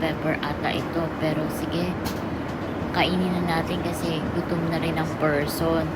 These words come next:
Sobrang tagal ba naman ang ating pag-aantay, eh. Hindi ba naman tayo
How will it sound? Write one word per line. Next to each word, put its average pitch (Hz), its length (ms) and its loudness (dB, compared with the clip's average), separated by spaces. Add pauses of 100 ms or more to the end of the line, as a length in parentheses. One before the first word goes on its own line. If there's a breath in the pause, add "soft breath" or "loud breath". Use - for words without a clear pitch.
(380)
Sobrang 156 400 0
tagal 151 320 2
ba 151 160 4
naman 151 320 0
ang 139 160 0
ating - 220 -2 (100)
pag-aantay, 147 640 2
eh. 135 240 0 (480)
Hindi 156 240 2
ba 143 160 2
naman 143 320 0
tayo 131 240 2